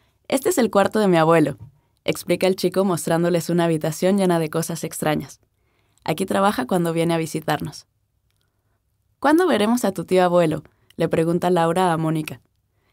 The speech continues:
La chica está maravillada. "¡Guau!", exclama Sergio admirado de las cosas que hay en la habitación.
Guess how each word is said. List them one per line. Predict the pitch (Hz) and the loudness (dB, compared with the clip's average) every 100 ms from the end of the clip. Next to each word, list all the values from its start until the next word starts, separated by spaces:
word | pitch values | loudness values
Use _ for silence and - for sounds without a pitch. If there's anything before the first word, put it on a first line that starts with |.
| - | -10
La | - | -6
chica | 160 196 208 | -2 -2 -2
está | - 190 | -2 0
maravillada. | 185 170 165 160 156 156 - _ _ _ _ _ _ _ _ _ _ _ _ _ - | 0 0 -2 -2 -2 -4 -12 _ _ _ _ _ _ _ _ _ _ _ _ _ -4
"¡Guau!", | 214 262 262 185 - _ _ - | 2 4 4 2 -4 _ _ -10
exclama | 147 - 196 190 | -10 -2 2 2
Sergio | 180 190 185 190 | 2 0 0 0
admirado | 180 175 170 165 170 170 | 0 2 0 2 0 0
de | 165 | -2
las | 160 160 | -4 -4
cosas | 175 170 175 | -4 -4 -4
que | - | -2
hay | 160 160 | -2 0
en | 160 | 0
la | 151 | 0
habitación. | 151 156 - 170 160 | -2 -4 -2 -2 -2